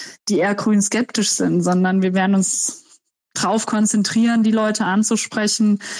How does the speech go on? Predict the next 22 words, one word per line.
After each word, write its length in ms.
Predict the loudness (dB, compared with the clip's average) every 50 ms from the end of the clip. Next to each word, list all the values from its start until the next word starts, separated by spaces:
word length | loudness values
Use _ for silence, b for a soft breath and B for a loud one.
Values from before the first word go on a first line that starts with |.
| B B B -2 0
denen 140 | 2 2
das 200 | 2 2 0 0
wichtig 400 | 0 0 0 0 0 0 0 0
ist, 300 | 0 0 0 0 0 0
dass 160 | -2 -2 0 -2
auch 200 | -2 -2 0 0
im 100 | 2 2
nächsten 680 | 2 2 2 0 -2 -2 0 2 4 4 4 2 0 B B B B B B -2
Landtag 760 | 0 2 2 2 2 0 0 0 0 0 0 -2 -4 -6
Klimaschutz 680 | -4 0 2 2 2 2 0 0 -2 -2 -2 -2 -2 -2
eine, 320 | 0 0 0 0 0 -2 0
eine 180 | 0 2 0
große 300 | 2 0 -2 -2 0 0
Stimme 380 | -2 -2 -2 0 2 2 2 2
hat, 180 | 2 0 0 2
Umweltschutz, 640 | 2 2 2 2 0 -2 -2 -2 0 0 0 0 0
soziale 460 | -2 -2 -2 0 -2 0 0 0 0
Gerechtigkeit 760 | 0 0 0 0 0 0 -2 -6 -8 -6 -4 -4 -2 -2 -2
et 120 | -2 -2
cetera, 480 | -2 -4 -4 -2 -2 -2 0 0 0 -2
et 80 | -2
cetera. 520 | -2 -4 -4 -4 -4 -4 -4 -4 -4 -4